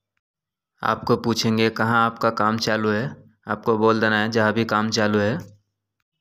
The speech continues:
आपको अगर पूछेंगे, "Fevicol कितना यूज़ करते हो?" बोल देना है, "एक एक साइट में दो सौ तीन सौ किलो यूज़ हो जाता है।" उसके बाद आपको नज़दीक एरिया का Fevicol एफ़सीसी में मैनेजर का नंबर आपको दे देंगे।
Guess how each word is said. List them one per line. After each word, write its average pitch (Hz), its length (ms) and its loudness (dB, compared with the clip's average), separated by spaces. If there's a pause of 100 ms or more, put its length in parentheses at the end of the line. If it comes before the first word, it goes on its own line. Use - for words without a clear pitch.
(400)
आपको 117 300 -2
अगर 120 260 2
पूछेंगे, 117 560 2
"Fevicol 113 520 0
कितना 117 260 -2
यूज़ 117 300 0
करते 113 300 0
हो?" 110 440 0 (340)
बोल 110 220 2
देना 113 240 2
है, 120 360 -6 (320)
"एक 110 140 -6
एक 113 140 0
साइट 110 400 0
में 113 220 2
दो 110 120 2
सौ 110 160 0
तीन 110 240 -2
सौ 110 180 0
किलो 110 520 0 (100)
यूज़ 110 300 -2
हो 110 80 2
जाता 107 320 0
है।" 117 300 -6 (960)
उसके 123 300 0
बाद 113 220 2
आपको 113 280 0
नज़दीक 113 540 0
एरिया 110 320 2
का 113 460 -2 (460)
Fevicol 113 400 0
एफ़सीसी 113 540 -2
में 110 180 2
मैनेजर 110 480 0
का 110 360 -2
नंबर 110 380 2
आपको 110 400 -2
दे 107 140 2
देंगे। 104 320 0